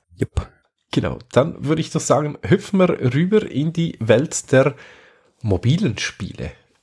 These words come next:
Speaker 2: Der Marc hat sich ja da mehr gewünscht und nicht nur der Marc. Ähm, dieses Mal haben wir gleich drei, vier Stück mit dabei.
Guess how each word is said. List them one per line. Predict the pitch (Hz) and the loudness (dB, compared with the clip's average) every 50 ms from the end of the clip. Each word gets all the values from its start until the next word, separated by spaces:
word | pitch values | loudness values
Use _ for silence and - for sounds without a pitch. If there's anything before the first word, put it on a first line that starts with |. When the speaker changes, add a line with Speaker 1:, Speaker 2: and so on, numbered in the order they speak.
| _ - | _ -4
Speaker 2:
Der | 120 101 | -4 -2
Marc | 101 107 113 - - - | 2 2 2 2 2 0
hat | 143 135 - | -2 -2 -4
sich | - 120 - | -4 -2 0
ja | 131 123 | 0 2
da | 123 117 113 110 - - | 2 2 2 0 -2 -4
mehr | 117 113 117 113 | -2 0 0 0
gewünscht | - 110 104 120 175 185 - - | 0 2 2 2 2 2 0 -2
und | 127 | -2
nicht | 120 120 123 - - | -2 -2 -2 0 2
nur | 180 165 | 2 2
der | 147 147 139 | 4 4 4
Marc. | 131 117 117 135 185 185 - - - - - - - - - - _ - | 4 4 4 4 2 0 -4 -16 -18 -20 -20 -20 -20 -20 -20 -14 _ -4
Ähm, | 120 127 135 156 160 165 - _ - - - | -2 -2 -2 -2 -6 -10 -14 _ -6 0 2
dieses | 131 127 180 185 | 4 4 6 6
Mal | 185 180 190 180 | 6 6 6 4
haben | 156 170 185 185 | 4 4 2 2
wir | 208 208 | 0 0
gleich | 208 - 156 165 202 208 - - - - _ | 0 -2 -2 -2 -2 -4 -6 -8 -16 -16 _
drei, | - 139 139 156 185 190 190 190 190 180 - | -8 -6 -4 -4 -4 -4 -6 -8 -8 -10 -12
vier | - - - 214 208 | -2 2 4 4 4
Stück | - - - 165 - - - - | 4 4 2 0 0 0 -2 -2
mit | 117 104 - - - | -2 -2 -2 -4 -4
dabei. | 104 87 90 80 78 78 | -2 0 0 0 -2 -4